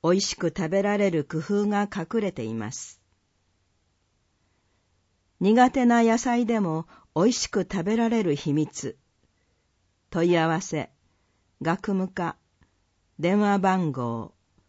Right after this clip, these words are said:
七四零の一二五六。採れたて野菜を市内の畑から学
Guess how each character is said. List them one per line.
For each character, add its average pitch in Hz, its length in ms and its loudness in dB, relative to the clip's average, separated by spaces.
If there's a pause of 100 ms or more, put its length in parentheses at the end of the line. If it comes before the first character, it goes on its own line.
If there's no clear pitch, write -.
(460)
七 185 380 2
四 170 400 0
零 151 260 -2
の 113 340 -6 (280)
一 226 400 -2
二 190 440 0
五 165 380 -2
六。 160 400 -8 (3250)
採 220 120 -2
れ 269 120 2
た 262 160 -2
て 254 200 0
野 254 120 2
菜 165 320 0
を 139 240 -2
市 - 180 -2
内 240 260 2
の 135 200 -2
畑 165 480 -6
か 151 180 -8
ら 127 160 -6
学 123 180 -8